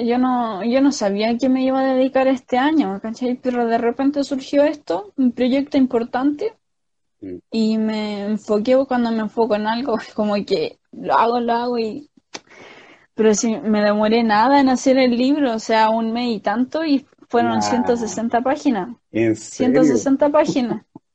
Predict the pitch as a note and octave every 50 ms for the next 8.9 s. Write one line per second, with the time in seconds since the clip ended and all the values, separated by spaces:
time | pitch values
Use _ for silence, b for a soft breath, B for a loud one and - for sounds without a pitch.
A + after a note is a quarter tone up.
0 | _ _ _ _ _ _ _ _ _ _ B B B B B B B B B _
1 | _ _ - - F#2+ F2+ F#2 G2 G2+ A2 C3 - - C#3+ - A#3 A3+ A3+ A#3 B3
2 | C4+ C#4+ A#3+ G#3+ G3 - - B B B B B - - - - A3 A#3 B3+ B3+
3 | A#3+ G#3 G#3+ G#3+ G3 - B3 B3 B3 A#3+ - - - B3+ C#4 D4 D#4 D#4 D4 C#4+
4 | A#3+ A3 A3 A#3 - - - - - - - - _ _ - _ _ _ _ _
5 | _ _ _ _ _ _ - - - - - _ - A3 - A#3 A#3 A3+ A#3 A#3
6 | - - A#3 A#3 A#3+ C#4+ D4+ D#4+ E4 D4 - C4+ C#4 C#4+ D4 D4+ D#4 D4+ D4 D4
7 | D#4 D4+ D4+ D4 D4+ C#4+ C#4 C#4+ C#4+ C#4+ C#4+ C#4 C#4+ C#4 C#4 C4+ C4+ C4 C4 B3
8 | A3 F#3+ - - - _ _ _ - - G3+ G3+ - A3+ A#3+ D4 D4 -